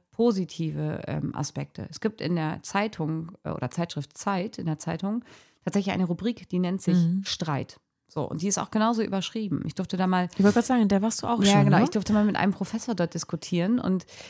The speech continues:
Speaker 1: da geht's natürlich darum, dass ein, ein Mediator in der Mitte sitzt und, äh, das moderiert, dieses Streitgespräch. Und manchmal ist es deutlich streitiger als manche andere Themen irgendwie. Meins war jetzt gar nicht so streitig. Es ging natürlich auch um Schule, Digitalisierung und so weiter.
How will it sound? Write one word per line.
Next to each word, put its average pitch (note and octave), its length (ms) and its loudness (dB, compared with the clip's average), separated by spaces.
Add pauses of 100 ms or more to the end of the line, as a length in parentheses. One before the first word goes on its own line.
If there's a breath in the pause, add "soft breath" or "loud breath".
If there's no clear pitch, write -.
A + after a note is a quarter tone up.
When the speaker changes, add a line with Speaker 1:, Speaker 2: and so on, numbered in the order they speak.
(120)
Speaker 1:
da F#3 100 4
geht's G#3+ 260 0
natürlich G#3+ 420 2
darum, G#3 380 2
dass F#3 240 -2
ein, F3 360 0
ein D#3 180 -2
Mediator G3 480 0
in G#3 100 0
der F#3 100 2
Mitte A#3+ 240 0
sitzt A#3 460 -6
und, F#3+ 440 -2
äh, F3 120 0
das - 160 -4
moderiert, F3 500 2
dieses C#3+ 240 -6
Streitgespräch. - 880 -6
Und E3 80 -4
manchmal G#3 340 -2
ist F3+ 140 -6
es F3 140 -6
deutlich F3+ 380 -2
streitiger E3 680 -4
als - 340 -6 (600 loud breath)
manche C#3 420 0
andere D3+ 240 -2
Themen - 340 -8
irgendwie. C#3+ 280 -4
Meins D#3 320 -2
war C#3+ 100 2
jetzt D#3 160 -2
gar C#3+ 120 -4
nicht C#3+ 120 -2
so G3 160 -4
streitig. F3+ 460 -6
Es - 60 -12
ging D#3 300 -2
natürlich D3+ 320 -8
auch D#3 140 -4
um D#3 140 -2
Schule, F3+ 300 -4
Digitalisierung D3+ 560 -4
und - 120 -6
so C#3+ 60 -14
weiter. A3 300 -4